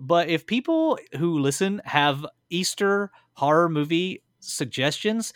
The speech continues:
shout 'em out on our social media. I would love to, to add a good Easter horror movie to my, uh, to my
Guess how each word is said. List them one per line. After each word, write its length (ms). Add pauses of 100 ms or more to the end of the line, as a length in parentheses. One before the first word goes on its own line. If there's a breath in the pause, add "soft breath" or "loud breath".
(340 soft breath)
shout 360
'em 100
out 340
on 120
our 100
social 340
media. 280
I 100
would 160
love 400
to, 360 (180)
to 180
add 180
a 60
good 340
Easter 420
horror 280
movie 220
to 140
my, 400
uh, 380 (420)
to 120
my 540